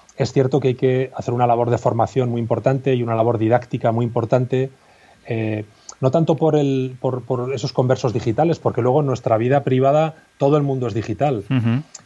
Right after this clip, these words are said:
Speaker 1: Eh, cuando llegamos a una redacción tradicional cuesta un poco más porque ahí intervienen otros elementos también, ¿no? El negocio, el qué da dinero y qué no da dinero,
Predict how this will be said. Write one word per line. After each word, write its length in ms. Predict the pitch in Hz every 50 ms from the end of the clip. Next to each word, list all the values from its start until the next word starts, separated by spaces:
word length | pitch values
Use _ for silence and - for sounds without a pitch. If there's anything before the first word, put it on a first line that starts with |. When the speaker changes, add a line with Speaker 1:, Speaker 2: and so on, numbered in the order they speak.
| _ -
Speaker 1:
Eh, 260 | 120 117 117 117 117
cuando 460 | 113 - 123 120 120 117 120 120 117 117
llegamos 420 | 113 117 110 123 131 139 139 -
a 40 | 147
una 120 | 139 139
redacción 420 | 131 135 135 135 131 - 151 139 127
tradicional 560 | 139 135 135 131 - - 131 139 151 147 -
cuesta 260 | - 139 123 - 156
un 80 | 139 127
poco 200 | 143 127 143 139
más 220 | 147 147 151 143
porque 300 | - - 135 117 110 123
ahí 160 | 117 127 143 160
intervienen 480 | 165 - - 131 131 139 147 151 147
otros 380 | 139 131 - 151 143 135 - -
elementos 460 | 127 120 120 131 135 127 - 117 113
también, 380 | - 107 107 123 123 113 110 107
¿no? 220 | 113 123 131 127 - - - - - -
El 120 | - 110 104
negocio, 840 | 110 110 107 120 147 160 151 - - 139 135 139 139 139 139 131 135 - - _ _ _ _ _ _ -
el 280 | 123 113 110 110 107
qué 100 | 107 139
da 120 | 127 127 120
dinero 300 | 120 120 123 120 120 120
y 40 | 117
qué 80 | 123 117
no 80 | 113 110
da 100 | 110 107
dinero, 580 | 107 110 131 151 156 147 139 139 139 135 135